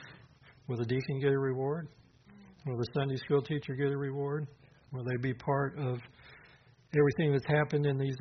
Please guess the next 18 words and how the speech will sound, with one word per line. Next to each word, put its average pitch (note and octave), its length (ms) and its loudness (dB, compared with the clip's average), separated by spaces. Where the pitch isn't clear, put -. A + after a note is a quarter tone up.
other C3+ 140 0
men's C3 300 -4
ministries? C#3 640 -2
I B2+ 60 -6
think A#2+ 300 -8
they B2+ 80 -6
will. C3 340 -8
So B2+ 220 0
never C3+ 280 2
feel D3 180 6
like C#3 240 2
if B2+ 140 0
you're B2+ 260 -2
witnessing D3 600 0
somebody, B2 320 -2
ministering C3+ 560 -2
to - 100 -10
somebody, C3 300 -4